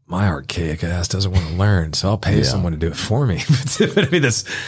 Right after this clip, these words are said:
Speaker 1: I'm, I'm still away from that, you know, when it comes to success. Uh, but yeah, these rock stars, they're not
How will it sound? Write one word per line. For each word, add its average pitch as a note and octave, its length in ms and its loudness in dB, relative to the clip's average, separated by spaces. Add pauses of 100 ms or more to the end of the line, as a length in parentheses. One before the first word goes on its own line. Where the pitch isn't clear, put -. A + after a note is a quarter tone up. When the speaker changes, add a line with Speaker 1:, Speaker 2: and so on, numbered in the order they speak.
(280)
Speaker 1:
I'm, A2 240 0
I'm A2 140 2
still A2 220 0
away G2 240 2
from E2+ 200 -2
that, G2+ 340 2
you F2 120 -2
know, E2 160 2
when E2 100 0
it E2 60 -6
comes F2 280 -2
to D#2+ 60 -4
success. G2+ 720 -2
Uh, D2+ 280 -4 (600)
but G#2 80 0
yeah, G2+ 60 4
these F#2 200 2
rock F#2 220 2
stars, F#2 460 0
they're E3+ 100 -4
not - 260 -4